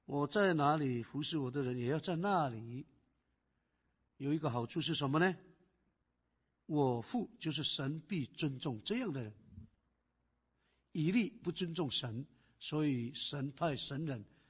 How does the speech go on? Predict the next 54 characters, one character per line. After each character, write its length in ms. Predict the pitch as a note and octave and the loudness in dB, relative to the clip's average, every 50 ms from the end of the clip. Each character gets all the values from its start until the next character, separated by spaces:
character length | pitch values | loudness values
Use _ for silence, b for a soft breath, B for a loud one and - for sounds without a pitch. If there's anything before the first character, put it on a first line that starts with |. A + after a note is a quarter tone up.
| b b b b b b - | b b b b b b -4
仆 200 | - E3 C#3 C3 | -2 0 0 0
人， 260 | B2 C3 - F3+ C3+ | 0 -2 -4 -6 -10
这 100 | C#3 D#3 | -8 -6
个 80 | D3+ D3+ | -4 -2
神 260 | - - D3+ C3+ C#3+ | -2 -2 -2 -2 -2
的 100 | D#3+ D3+ | -2 0
人 200 | B2+ A2+ A2 A#2 | 0 -2 -2 -4
啊， 100 | B2 G#2+ - b b b b b b b b | -4 -6 -8 b b b b b b b b
使 340 | - - - - D3+ F3+ G3 | -4 -2 -2 0 0 0 0
者 200 | - - - - b b b b b b b b b | -2 -4 -6 -6 b b b b b b b b b
去 140 | - - E3 | -4 -4 -4
跟 180 | - - E3 D#3 | 0 0 0 2
他 100 | D#3 D3+ | 2 2
说 220 | - - D#3 D3 | 2 0 0 -2
：“你 200 | C3 A#2+ A#2 A2 | -2 -2 -4 -2
的 140 | - D#3+ D3 | -2 -2 -2
家 400 | - - F3+ E3+ D#3+ D#3 C#3+ - - b b b b b b b b b b _ _ _ _ _ _ _ _ _ _ _ _ _ | 2 4 6 6 6 6 4 0 -8 b b b b b b b b b b _ _ _ _ _ _ _ _ _ _ _ _ _
以 160 | - D3+ D3 | -2 0 2
后 120 | D3+ F3 | 2 2
都 100 | D3 - E3 | 2 0 -2
不 140 | - - D#3+ | 0 2 2
会 100 | D#3+ D3 | 2 2
出 160 | - - D#3+ | 2 2 2
现 180 | C3 E3+ D3 C3 | 2 2 2 2
老 140 | B2+ A#2+ B2+ | 0 -2 -4
人， 200 | A#2 A#2+ B2+ A#2+ | -4 -4 -4 -2
甚 240 | - - G3 F3+ | 0 2 2 2
至 160 | C#3 D#3+ D#3+ B2+ | 2 0 -2 -2
全 300 | - - - D#3 C#3+ C#3 | -2 -2 0 0 0 0
部 100 | D#3+ D#3+ | 0 0
灭 220 | D#3+ D#3+ D3 B2 | 0 0 0 0
亡。” 120 | G#2+ G#2 F#2 - _ _ _ - - - - - _ _ _ _ _ _ _ _ _ _ _ _ _ _ | -2 -4 -10 -18 _ _ _ -20 -20 -20 -20 -20 _ _ _ _ _ _ _ _ _ _ _ _ _ _
因 180 | - D#3 D3 D#3+ | -4 0 2 2
为 240 | D#3+ C#3+ - - - | 2 0 0 -4 -6
原 200 | D#3+ C#3+ C3+ C#3 | -2 -2 0 2
因 280 | D3 D3 D3+ C#3+ C#3+ - | 2 0 0 -2 -6 -6
不 100 | - E3+ | -4 -4
尊 260 | D3+ - - D#3 D3 C#3 | -4 0 -2 -2 -2 -2
重 180 | - D#3 B2+ | -4 -4 -4
神。 180 | A2+ - D3 C3+ - _ _ _ - - - - - - - - _ - - _ _ _ _ _ _ _ _ _ _ _ _ _ _ _ _ | -4 -6 -10 -12 -16 _ _ _ -8 -8 -8 -8 -10 -14 -20 -20 _ -20 -20 _ _ _ _ _ _ _ _ _ _ _ _ _ _ _ _
所 200 | - - - C#4 | -8 -4 0 0
以 40 | C4 | 2
你 100 | F#3+ F3 | 2 2
看， 200 | - A3 G3+ F3 | 4 4 6 6
我 80 | E3+ F3 | 6 6
们 140 | G3 A3 | 4 2
服 180 | - F#3 G#3 B3 | 0 0 -2 0
侍 200 | - - - G#3+ | 0 0 0 -2
神、 280 | - - D3+ C#3 C3+ C#3+ | -2 -2 -2 -4 -4 -4
侍 220 | - - G#3+ G3 | -4 -2 0 0
奉 140 | E3+ G3 F3+ | 0 0 0
的 80 | D#3+ | 0
生 180 | C3 - F3 F3 | 0 0 -2 -2
活， 160 | C#3+ A#2+ - | -4 -6 -8